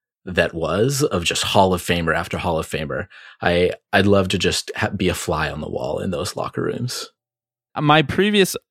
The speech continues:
Speaker 2: dream documentary, which would have been The Pitch if it didn't already exist, is basically just Screwball. Like, find one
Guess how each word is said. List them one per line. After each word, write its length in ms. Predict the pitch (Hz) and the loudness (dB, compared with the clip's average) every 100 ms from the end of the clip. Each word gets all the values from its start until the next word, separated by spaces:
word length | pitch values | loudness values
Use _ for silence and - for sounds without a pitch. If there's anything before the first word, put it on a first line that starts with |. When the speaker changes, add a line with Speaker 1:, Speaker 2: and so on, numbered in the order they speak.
| _ 135 | _ 0
Speaker 2:
dream 260 | 135 131 | 4 6
documentary, 800 | 120 110 120 107 95 95 92 69 | 6 4 2 2 2 0 -2 -4
which 240 | - 120 - | -2 0 2
would 100 | 123 | 2
have 120 | 110 | 6
been 120 | 113 | 6
The 80 | 107 | 4
Pitch 240 | - 101 | 4 2
if 80 | 104 | 2
it 80 | 104 | 2
didn't 160 | 107 101 | 4 6
already 220 | 101 98 | 4 2
exist, 360 | 101 110 95 | 0 0 0
is 100 | 113 | 2
basically 260 | 110 165 170 | 4 6 6
just 160 | 127 - | 4 2
Screwball. 520 | - 107 64 71 - | 2 2 4 0 2
Like, 280 | - 123 - _ _ _ | 4 4 0 _ _ _
find 420 | - 131 139 156 143 | -2 2 4 4 4
one 580 | 113 117 113 110 110 | 4 4 6 4 2